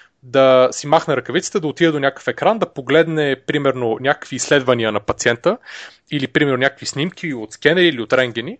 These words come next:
а, да ги запамети малко или много, понеже ги гледа някъде друга на компютър, да се върне отново да си слага ръкавици, нали, губи време, може би, по около един час на операция в хода е напред-назад и се оказва, че има тридесет и шест процента шанс нещо да се прецака за,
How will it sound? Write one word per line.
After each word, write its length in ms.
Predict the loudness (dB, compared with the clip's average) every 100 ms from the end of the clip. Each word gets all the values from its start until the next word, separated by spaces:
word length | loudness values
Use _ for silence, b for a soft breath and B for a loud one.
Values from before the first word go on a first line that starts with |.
| _ b b b b b _ _
а, 120 | -4
да 120 | -4
ги 360 | -8 -4 -4 -4
запамети 540 | -4 -4 -4 -8 -4 0
малко 280 | 2 2
или 100 | -4
много, 220 | -2 -4 -4
понеже 260 | -6 -4
ги 60 | -2
гледа 200 | -2 0
някъде 280 | -4 -6 -4
друга 260 | -2 -2
на 80 | -6
компютър, 500 | -14 -6 -4 -2 -4 _ b b -6
да 60 |
се 140 | -4 2
върне 380 | 4 4 2 0
отново 380 | -2 2 2
да 80 | 2
си 100 | -2
слага 200 | 4 4
ръкавици, 540 | 4 -4 -6 -6 -6 -4
нали, 180 | -6
губи 260 | 2 4 4
време, 220 | 4 4
може 220 | 4 0
би, 80 | 0
по 160 | -6 -6
около 240 | -2 -2
един 220 | 0 -4
час 280 | 0 0 0
на 60 | -6
операция 500 | 0 2 2 -2 -4
в 120 | -6
хода 260 | 2 2 4
е 40 |
напред-назад 680 | -2 -2 -2 -2 -4 -4 _ B B B B
и 60 |
се 80 | -10
оказва, 260 | 2 2 2
че 120 | -4
има 120 | -4
тридесет 300 | 0 -2 -2
и 40 | 0
шест 240 | 0 -2
процента 580 | -10 0 0 0 -4 -4
шанс 340 | 0 0 0
нещо 300 | -2 -4 _
да 100 | -8
се 240 | -6 -8 -6
прецака 480 | -4 0 0 0
за, 600 | -2 -2 -2 0 -2 -4